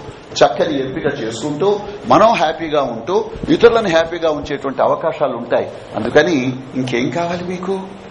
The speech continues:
పర్సనాలిటీ డెవలప్ చేసుకోండి.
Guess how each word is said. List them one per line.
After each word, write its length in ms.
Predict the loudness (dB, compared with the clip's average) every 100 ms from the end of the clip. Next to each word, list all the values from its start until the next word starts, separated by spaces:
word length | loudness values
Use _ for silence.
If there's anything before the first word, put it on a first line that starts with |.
| -20 -20 -20 -20 -20 -20 -20 -20 -20 -10 2
పర్సనాలిటీ 440 | 4 4 0 0 0
డెవలప్ 400 | 0 -2 -4 -8
చేసుకోండి. 380 | -8 -10 -12